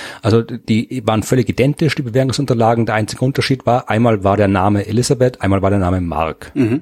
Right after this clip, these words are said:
Speaker 1: Ja, alles andere war gleich. Ja,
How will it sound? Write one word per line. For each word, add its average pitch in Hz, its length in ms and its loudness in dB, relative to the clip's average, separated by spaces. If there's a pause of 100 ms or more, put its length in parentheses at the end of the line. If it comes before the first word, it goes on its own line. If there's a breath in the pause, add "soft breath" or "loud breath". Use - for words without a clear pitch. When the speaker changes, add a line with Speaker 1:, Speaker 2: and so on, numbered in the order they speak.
Speaker 1:
Ja, 127 280 -4
alles 113 200 0
andere 110 260 2
war 107 80 2
gleich. 80 380 -4 (600 loud breath)
Ja, 131 240 2